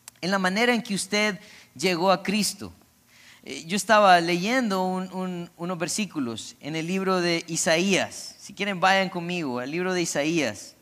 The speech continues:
capítulo sesenta y seis. Miren lo que dice esto, estos versículos fascinantes.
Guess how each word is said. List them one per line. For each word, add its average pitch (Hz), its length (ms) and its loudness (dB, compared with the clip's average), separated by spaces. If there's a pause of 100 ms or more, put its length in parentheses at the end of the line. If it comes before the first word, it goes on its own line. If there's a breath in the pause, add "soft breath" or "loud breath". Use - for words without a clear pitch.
(800 loud breath)
capítulo 175 540 -4
sesenta 160 440 -6
y 147 60 -8
seis. 147 680 -2 (840 loud breath)
Miren 247 220 -6
lo 196 100 -2
que 160 160 0
dice 151 320 0
esto, 135 440 -8
estos - 260 -8
versículos 123 760 -10
fascinantes. 139 920 -8